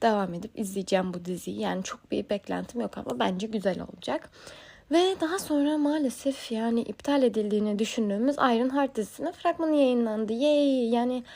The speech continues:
bunun hakkında hiç konuşmak istemiyorum. Iron Man'in, e, aynı nasıl Captain America F-, Brave New World filmi Captain America'ya bir bence şey, saygısızlık gibi geliyor bana. Bu direkt Iron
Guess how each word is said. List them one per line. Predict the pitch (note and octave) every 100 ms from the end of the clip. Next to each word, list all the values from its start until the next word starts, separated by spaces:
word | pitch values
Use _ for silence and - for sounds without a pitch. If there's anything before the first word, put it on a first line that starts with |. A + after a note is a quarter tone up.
| - - - - F#3+
bunun | A#3
hakkında | C4 C#4 C#4+
hiç | C4+ -
konuşmak | G3+ F3+ - F#3
istemiyorum. | - - F#3 F#3 F#3+ A#3+ A#3+ - - -
Iron | A#3+ C4 B3+
Man'in, | A3 G#3+ A3+ - -
e, | F#3+ F#3 - -
aynı | B3+ D4 C4
nasıl | C#4+ D4 -
Captain | A3 - A3+
America | A3+ A3+ G#3+
F-, | - - -
Brave | G3 A3 A3+ F#3+ G3+
New |
World | G3+ G#3 A#3
filmi | - G#3 G3 F3+ F#3+ - - A3
Captain | G#3+ A3+
America'ya | A#3 A3 - G3+ F#3 F3+
bir | G#3 - _ -
bence | G3 G3 F#3 F#3 _ - - - - -
şey, | - A#3
saygısızlık | A#3 G3 F#3+ G#3 G#3+ B3 C4+
gibi | G3 F3+
geliyor | F#3+ F#3 F#3
bana. | F#3 F3+ C4+ - - - - A#3+
Bu | C4+ C4
direkt | A3+ A#3 -
Iron | G#3 G3